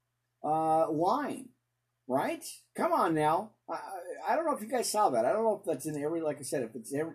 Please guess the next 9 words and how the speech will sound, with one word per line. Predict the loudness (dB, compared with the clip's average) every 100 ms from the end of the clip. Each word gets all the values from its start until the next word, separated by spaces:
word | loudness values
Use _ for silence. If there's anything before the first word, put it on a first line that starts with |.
| -6
every | -6 -6
single | -4 -4 2
Bible. | 4 4 0 -12 _ _ _ _ 2
But | 4
I've | 4 6
got | 4 4 0
the | 2 4 2
King | 0 -4 -2 -2
James, | 0 2 2 0 -4 -10